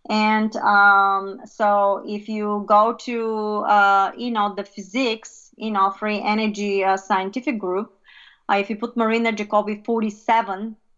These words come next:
and you're gonna see my presentation on YouTube with, uh, this, uh, scientific group.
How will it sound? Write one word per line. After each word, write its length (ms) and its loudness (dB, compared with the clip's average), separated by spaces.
and 140 -10
you're 100 -8
gonna 180 -10
see 540 -8
my 240 4
presentation 840 -8
on 140 -6
YouTube 360 -4
with, 180 -4
uh, 500 4
this, 300 -6
uh, 180 4
scientific 540 -8
group. 380 -2